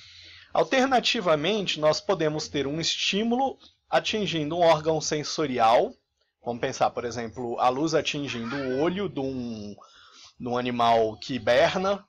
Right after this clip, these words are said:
de um urso, tá? De um, de um esquilo. É, esse neurônio sensorial chega num centro integrador ali no cérebro,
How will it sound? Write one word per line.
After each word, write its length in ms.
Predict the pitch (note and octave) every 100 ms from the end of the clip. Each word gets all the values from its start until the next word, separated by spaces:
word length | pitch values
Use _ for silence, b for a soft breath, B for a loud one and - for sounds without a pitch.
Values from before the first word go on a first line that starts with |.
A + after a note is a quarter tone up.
| -
de 80 |
um 220 | A#2 A#2 D3
urso, 420 | - - - F#4+ F#4+ G#4+ - - - -
tá? 580 | A#2 D3 D#3 A2+ G2+
De 100 | G#2
um, 240 | G#2+ G2 D2+
de 60 |
um 220 | G2+ F#2 F#2+
esquilo. 640 | - - - C3+ F3+ G#3+ - B B B B G3+ -
É, 300 | C3+ C3 -
esse 340 | D#3+ A3+ -
neurônio 460 | A3 G#3 E3+ D#3+ D3
sensorial 680 | - D3+ D3 F3 D3 B2 A2+
chega 540 | - - F#3 G#3 D#3+
num 160 | C#3 C#3+
centro 380 | - C#3+ C3 C#3
integrador 800 | C3 C3 B2 A#2 G#2 B2 F#3+ E3
ali 200 | A#2 A#2+
no 140 | A#2
cérebro, 680 | - - A#2 D3 F3+ G#3+ A3